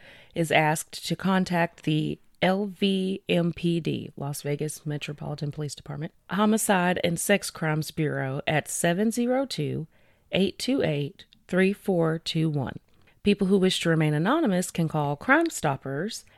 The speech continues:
at seven zero two, three eight five, five five five five, or by submitting a tip online to Crime Stoppers of Nevada, or Nevada.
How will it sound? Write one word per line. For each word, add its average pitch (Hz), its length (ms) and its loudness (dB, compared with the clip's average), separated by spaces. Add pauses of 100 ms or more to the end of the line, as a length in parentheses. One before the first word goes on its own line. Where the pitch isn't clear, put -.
at 147 300 2
seven 175 440 2
zero 190 360 2
two, 196 580 -2 (220)
three 185 420 0
eight 165 320 -2
five, 143 480 2 (380)
five 180 320 4
five 139 520 -4 (220)
five 339 240 0
five, - 300 -6 (360)
or 247 360 4
by 202 160 2
submitting 196 440 4
a 180 80 0
tip 185 280 0
online 160 540 0
to - 120 -6
Crime 151 300 0
Stoppers 139 480 -2
of 143 160 -2
Nevada, 156 480 -2 (460)
or 151 100 0
Nevada. 131 500 -6